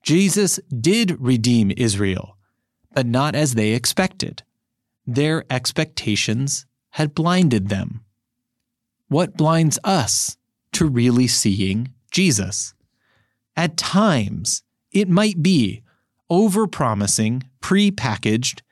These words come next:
spirituality exercises, like overhyped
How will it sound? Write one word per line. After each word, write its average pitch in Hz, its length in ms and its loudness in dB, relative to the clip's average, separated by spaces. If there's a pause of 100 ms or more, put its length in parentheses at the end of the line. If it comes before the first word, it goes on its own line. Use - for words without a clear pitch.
(140)
spirituality 135 1120 0
exercises, - 920 -2 (840)
like 160 220 0
overhyped 156 800 0